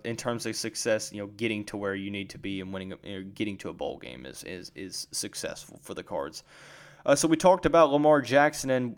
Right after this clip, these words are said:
and how he's the most important player in Louisville football history. Uh, touched on Jawhar Jordan and what that meant for the Louisville football running back committee, and also what constitutes a,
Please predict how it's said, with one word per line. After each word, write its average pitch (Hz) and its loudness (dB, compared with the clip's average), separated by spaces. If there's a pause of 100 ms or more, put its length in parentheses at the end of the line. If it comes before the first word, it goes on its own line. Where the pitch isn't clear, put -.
(120)
and 113 -4
how 127 2
he's 123 -4
the 117 -10
most 117 -4
important 113 -4
player 117 2
in 107 -2
Louisville 107 -2
football 98 -6
history. 143 -2 (340)
Uh, 95 0
touched - 0
on 107 0
Jawhar 107 0
Jordan 120 -2
and 107 -6
what 104 -2
that 101 0
meant 107 -6
for 101 -4
the 95 -8 (300)
Louisville 101 -4
football 92 -8
running 117 -2
back 127 2 (220)
committee, 120 -4 (260)
and 101 -6
also 104 0
what 101 -2
constitutes 98 -8
a, 90 -10